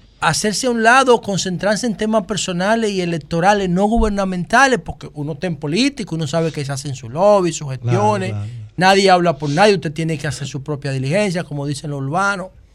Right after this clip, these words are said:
Speaker 1: ¿Por qué ustedes no están participando más activamente, no del P R M, sino del gobierno del presidente Abinader?
Speaker 2: José, lo primero que yo debo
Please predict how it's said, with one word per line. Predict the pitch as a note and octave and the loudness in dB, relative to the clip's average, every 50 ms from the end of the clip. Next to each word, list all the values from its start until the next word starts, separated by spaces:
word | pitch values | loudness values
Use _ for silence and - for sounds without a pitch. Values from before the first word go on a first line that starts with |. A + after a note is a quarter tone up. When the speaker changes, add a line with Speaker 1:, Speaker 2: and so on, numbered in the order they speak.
| _ _ _ _ _ _ _ _ _ _ _ _ _ _ | _ _ _ _ _ _ _ _ _ _ _ _ _ _
Speaker 1:
¿Por | - A3+ A3 - | -4 -4 -4 -4
qué | - C#4+ | -6 -6
ustedes | A#3 - E4 D#4 D4 C#4+ | -2 2 4 6 6 6
no | C4+ | 6
están | A#3 - - - A3 G#3+ F3 | 4 2 2 2 2 2 2
participando | G#3 G3 E3+ - D#3+ - - C#3+ - F#3+ F#3 F3+ F3 E3+ | 0 -4 -4 -4 -6 -8 -8 -6 -4 -2 -2 -2 -2 -2
más | E3+ F3+ F#3+ G3 F3 | 0 0 0 0 0
activamente, | - - F#3 F3 D#3+ D#3+ D#3+ D3+ D#3 E3+ | -2 -4 -4 -2 -2 -2 -2 -4 -2 0
no | F#3 G#3 A#3 B3+ | 4 8 10 10
del | C#4 C4 B3+ | 10 10 8
P | F#3 - A#3+ A#3 | 8 4 4 4
R | G#3+ G#3+ G3+ E3+ D#3+ D3 | 4 4 4 4 4 4
M, | C3+ C3+ C3 A#2+ | 2 2 0 -2
sino | - - E3+ F3+ G3 F#3+ | -2 -4 -4 -4 -4 -4
del | F3+ F3 E3 | -4 -4 -4
gobierno | D3+ D3+ D3+ D3+ D3+ D3 C#3 C3 B2+ C3 | -2 0 2 2 2 2 2 0 -2 -4
del | C3+ B2+ | -6 -8
presidente | B2 C#3+ C3+ - - C#3+ C#3 C3+ C#3+ | -10 -10 -10 -10 -8 -8 -8 -8 -8
Abinader? | C#3+ C#3 C3+ C3 B2+ C3+ C3 A#2 - _ _ - | -8 -8 -8 -8 -10 -10 -12 -14 -18 _ _ -10
Speaker 2:
José, | - G#2+ G#2 - B2+ A#2+ A#2 G#2+ | -8 -6 -4 -2 0 0 0 0
lo | G#2+ A2 G#2+ | -2 -4 -4
primero | A2 A#2 A2+ G#2+ A#2 C3+ D#3 E2+ E2+ E2 D#2+ D#2 D#2 D2+ D3 D#3+ - _ _ _ _ | -4 -4 -4 -4 -4 -4 -4 -4 -4 -4 -4 -6 -8 -10 -12 -16 -20 _ _ _ _
que | - - A#2 | -12 -10 -8
yo | A2+ A#2+ B2 | -6 -6 -6
debo | B2 C3 C3 C3 B2 A#2 A2 A#2 B2 - | -6 -6 -6 -4 -4 -4 -6 -8 -10 -14